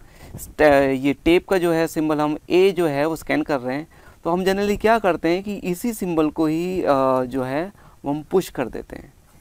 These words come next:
A को। तो अगर यहाँ पर ज़ेड ज़ीरो है, तो हमारे यहाँ पर क्या आ जाएगा,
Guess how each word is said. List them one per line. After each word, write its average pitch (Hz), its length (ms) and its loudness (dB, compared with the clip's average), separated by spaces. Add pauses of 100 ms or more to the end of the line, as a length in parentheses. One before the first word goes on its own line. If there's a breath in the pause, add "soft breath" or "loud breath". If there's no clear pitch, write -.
(260)
A 131 180 -6
को। 113 160 -14 (500 soft breath)
तो 135 160 2
अगर 151 300 4
यहाँ 143 300 2
पर 139 140 -2
ज़ेड 131 220 2
ज़ीरो 165 320 0
है, 160 140 2
तो 165 180 -2
हमारे 127 320 -4
यहाँ 123 280 -4
पर 127 120 -4
क्या 123 160 -4
आ - 20 -2
जाएगा, 131 340 -6